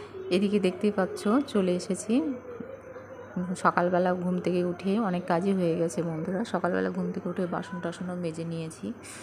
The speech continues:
বাসন টাসন মেজে সব ওগুলো করে মুখ টুক ধুয়ে চুল টুলগুলো একটু বেঁধে নিলাম, কারণ এই গরমের মধ্যে না চুলটা উঁচা করে না বাঁধলে কাজ করে যেন শান্তি পাওয়া যায় না। <laughs> কী আর বলবো, প্রচণ্ড বিরক্ত লাগে।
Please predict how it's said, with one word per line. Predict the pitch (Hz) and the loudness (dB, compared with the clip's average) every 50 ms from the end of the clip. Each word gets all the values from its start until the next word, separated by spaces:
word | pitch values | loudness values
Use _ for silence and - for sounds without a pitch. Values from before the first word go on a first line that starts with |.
| - - - - - - - - - - | -14 -14 -14 -14 -14 -14 -14 -10 -4 0
বাসন | 170 170 - - 180 175 | 0 0 0 0 -2 -2
টাসন | 175 170 170 175 180 175 | -2 -2 -2 -2 -4 -4
মেজে | 175 175 170 170 170 175 175 | -2 -2 -2 -2 0 -2 -2
সব | 175 - 175 165 165 170 | 0 0 0 0 0 0
ওগুলো | 165 170 170 170 160 156 - | -4 -2 0 0 0 0 0
করে | 165 170 170 | 0 0 2
মুখ | 170 170 165 156 - - - | 0 -2 -2 -4 -6 -6 -6
টুক | 175 170 170 160 - | -4 -4 -4 -6 -8
ধুয়ে | - - 170 175 180 180 214 - - - - - - - - - - - | -6 -4 0 0 0 0 0 -4 -6 -12 -14 -14 -14 -14 -14 -14 -12 -6
চুল | - 190 180 175 175 | -2 0 2 2 2
টুলগুলো | 175 175 170 170 165 170 170 | 4 2 2 4 4 4 2
একটু | 165 165 - 170 | 2 0 -2 -2
বেঁধে | 165 160 160 156 170 160 | 2 2 2 2 2 0
নিলাম, | 160 156 156 156 165 196 226 233 - - - - - | -2 -2 -2 -2 -2 -2 -2 -4 -6 -12 -12 -6 -4
কারণ | 165 165 165 165 | -4 -2 -2 -2
এই | 165 170 165 | -2 -2 -2
গরমের | 156 160 160 156 160 170 175 175 170 | 0 2 2 2 2 2 0 -2 -2
মধ্যে | 175 170 165 185 | -2 -2 -2 -2
না | 185 202 180 - | -2 -2 -2 -2
চুলটা | - 185 175 175 175 - 180 | -2 -2 -2 -2 0 2 2
উঁচা | 175 175 175 - 180 | 2 2 2 0 -2
করে | 180 180 180 180 | 0 0 -2 0
না | 175 170 165 175 | 2 2 2 2
বাঁধলে | 175 175 170 170 - 156 156 170 - - - - - - - - | 2 2 0 0 -2 -4 -4 -4 -4 -6 -10 -14 -14 -16 -6 0
কাজ | - 151 151 151 - - | 2 2 2 2 0 -2
করে | - 170 165 165 | 0 0 2 2
যেন | 170 185 202 214 | 2 0 0 0
শান্তি | - - 185 151 143 139 - 156 151 147 | -2 -2 -2 -2 -2 0 0 -2 0 0
পাওয়া | 143 143 151 - | -2 -2 -2 -2
যায় | 156 156 | -4 -4
না। | 165 - - - - - - - | -4 -4 -4 -6 -6 0 4 4
<laughs> | 175 190 - - | 4 4 2 0
কী | - 170 156 143 | 0 2 2 2
আর | 139 143 131 | 2 2 2
বলবো, | 139 139 143 143 151 151 156 160 - - - - - - - - - - - | 2 2 2 0 -4 -6 -8 -10 -12 -14 -16 -16 -16 -14 -14 -16 -16 -2 2
প্রচণ্ড | - 180 180 - 190 185 180 185 | 2 2 4 2 2 2 2 2
বিরক্ত | 175 160 156 147 156 147 - - 160 | 2 2 2 2 2 2 2 0 0
লাগে। | 147 139 139 147 151 | 0 0 0 -2 -6